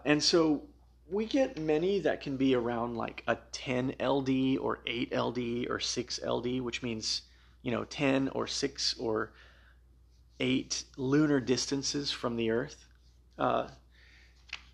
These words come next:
the ones that become interesting are ones like this one, which I believe, if I'm not mistaken, um, and I could be off on this, uh, I believe is,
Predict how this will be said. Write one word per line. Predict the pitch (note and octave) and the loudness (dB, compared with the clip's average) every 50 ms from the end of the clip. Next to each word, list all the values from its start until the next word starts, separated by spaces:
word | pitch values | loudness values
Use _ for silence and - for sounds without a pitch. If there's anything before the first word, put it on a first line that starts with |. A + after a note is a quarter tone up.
| - - - - - - | -20 -20 -20 -8 0 2
the | D#3+ | 4
ones | D#3+ E3+ G3 A3+ A#3+ A#3 A3 | 6 6 6 6 4 4 0
that | G#3 - | 0 0
become | - D3 - - D#3 C#3 - | 0 -2 0 0 -2 -2 0
interesting | - D#3+ F#3 F#3 - - C#3+ - - C3+ A#2+ A2+ A2+ | -2 -2 -2 -2 -2 -4 -4 -4 -4 -4 -6 -4 -2
are | - B2 B2 B2 B2 | 2 2 2 4 2
ones | B2 C3+ D3+ E3 E3 D3+ - | 2 2 0 0 0 0 0
like | C#3+ C3 B2 - - - A#2 A2+ A2+ A#2 | 0 0 0 -2 -4 -10 -16 -18 -8 0
this | B2 D3 D3+ D3 - - | 4 4 4 4 2 -2
one, | - B2+ A#2 A#2 | -4 -4 -4 -2
which | A#2 A#2 - - | -4 -4 -2 -2
I | B2+ | -2
believe, | A#2 A2 B2 B2 C#3 E3 F#3+ B3+ B3+ C#4+ D#4 - - A2+ B2 C3 B2+ | 0 0 0 0 0 -2 -2 -2 -2 -2 -2 -2 -2 -4 -6 -4 -2
if | C#3 C3 - - | -2 -2 0 -2
I'm | C3+ C3+ | -2 -2
not | C#3 D3+ - - | -2 -6 -6 -8
mistaken, | - A#2 - - - D3 C#3 - - - A2 G#2 G#2+ B2 B2+ - - - - - - - - _ _ - - | -8 -10 -6 -2 0 0 0 0 -2 -8 -12 -12 -12 -14 -14 -18 -20 -20 -20 -20 -20 -20 -20 _ _ -8 -4
um, | B2 B2 A#2 A#2 A#2 A#2+ - - | -2 -2 -2 -2 -4 -6 -10 -8
and | - B2 | -6 -4
I | A#2+ | -4
could | A#2 - - D3+ B2 | -4 -2 -2 -2 -2
be | A2 A2+ A2 | -2 -2 -4
off | A2 A2 G#2+ - - | -4 -4 -8 -8 -8
on | A2+ G#2+ G#2 | -8 -8 -8
this, | G#2+ G#2+ - - - - - - - - - - _ - | -8 -10 -10 -12 -14 -16 -18 -20 -20 -20 -20 -20 _ 2
uh, | C3 B2+ B2 - - - - - - - - - | 4 4 4 4 0 -6 -16 -20 -20 -20 -8 -4
I | - D3+ | -2 0
believe | C#3 C#3 D3+ D3+ D#3+ F#3 G3 G3 E3+ - - | 2 2 4 4 4 4 4 2 -2 -2 0
is, | - C#3+ C#3 C3+ C3 B2 - - - - | 2 4 4 4 2 0 -2 -2 -4 -6